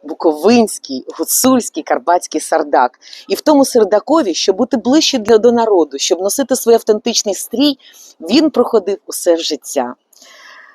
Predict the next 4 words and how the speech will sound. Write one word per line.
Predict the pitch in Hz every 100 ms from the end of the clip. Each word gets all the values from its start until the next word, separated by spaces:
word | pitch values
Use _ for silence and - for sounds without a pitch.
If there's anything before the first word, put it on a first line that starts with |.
| _ _ _ -
Неймовірна | 240 277 339 359 294
виставка, | 190 165 - 151 - 139 127
неймовірні | 175 180 190 240 233 233
відчуття. | 208 - 214 - 170 131